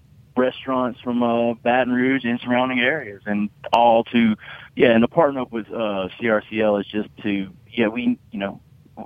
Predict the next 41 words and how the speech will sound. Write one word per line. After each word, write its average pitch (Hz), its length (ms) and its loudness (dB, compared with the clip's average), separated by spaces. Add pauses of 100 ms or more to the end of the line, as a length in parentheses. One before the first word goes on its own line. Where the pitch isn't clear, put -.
we 139 200 0
have 147 140 2
a 123 40 0
platform, 127 760 -2 (760)
and 107 160 -2
we 110 80 2
want 110 320 2
to 110 60 -8
be 110 160 0
able 104 200 0
to, 98 280 -8 (920)
you 117 120 0
know, 92 260 -2 (160)
get 135 240 -4
that 110 200 0
cause 101 360 0
out 98 260 0
there, 98 240 0
bring 110 280 0
attention 104 560 -2
to 90 380 -2
the, 95 120 2
what 98 500 0 (160)
C 101 80 2
R 95 160 4 (100)
Coalition 101 500 0
does. 95 380 4 (640)
And, 90 220 0
um, 87 460 0
you 92 100 -4
know, 95 140 0
they 107 140 2
brought 101 260 0
some - 160 -18
great 95 400 -2
stuff 98 320 0
last 92 340 0
year 90 140 0
that 80 140 0 (140)
c-, - 80 -14 (100)
helped, - 320 0